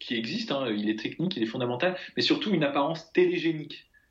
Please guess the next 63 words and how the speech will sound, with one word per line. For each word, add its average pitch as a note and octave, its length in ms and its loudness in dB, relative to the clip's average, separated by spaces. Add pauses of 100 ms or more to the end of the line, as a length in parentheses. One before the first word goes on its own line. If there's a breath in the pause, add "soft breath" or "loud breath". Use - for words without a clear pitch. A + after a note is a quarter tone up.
C'est-à-dire, C3 160 -4
quand C#3+ 160 -6
on D3+ 100 -4
le C#3+ 40 -4
voit F3+ 140 6
boxer, E3 340 2
on F3+ 100 -2
se D3+ 60 -2
dit, « D#3+ 180 0
Ah, F#3+ 160 -4
putain, - 220 -4
il C#3+ 100 -2
boxe D#3 220 -2
bien, D#3+ 320 -4
euh, A2 680 -8
Joshua. » A#2+ 340 -4 (240 soft breath)
C'est - 140 2
première, F3 320 4
la E3+ 80 2
première F3 260 0
impression, E3 300 -2
parce C#3+ 160 -4
qu'évidemment, D3 560 4
il D3+ 100 0
a B2 60 -4
des B2 180 2
belles D3+ 400 4
boxes, - 260 2
quoi. A#2 200 -6
Il A#2 100 -6
a A#2+ 40 -4
une, A2+ 340 -4 (500 loud breath)
elle A#2 120 0
est A2+ 40 6
belle, C3 340 4
tu - 100 -12
vois, G#2 100 -10
sa - 100 -10
boxe. G2 300 -8
Il A2 60 0
y - 20 -2
a, G#2 100 -4
il G#2 80 -6
y A2 80 -6
a G#2+ 80 -2
un G#2+ 40 -2
beau C3 180 2
style, D#3+ 400 0
c'est - 160 -2
pas A#2+ 140 2
gauche, C3+ 340 2
c'est - 100 -2
pas A2+ 120 -2
brouillon. C#3+ 440 0 (1080 loud breath)
Mais C3 120 2
ça, F3+ 220 2
ça C3+ 160 -2
cache, E3+ 340 0
en C3+ 80 -8
fait, C#3+ 160 -6
quelque - 240 -8
chose D3 240 -2
de, A2+ 300 -2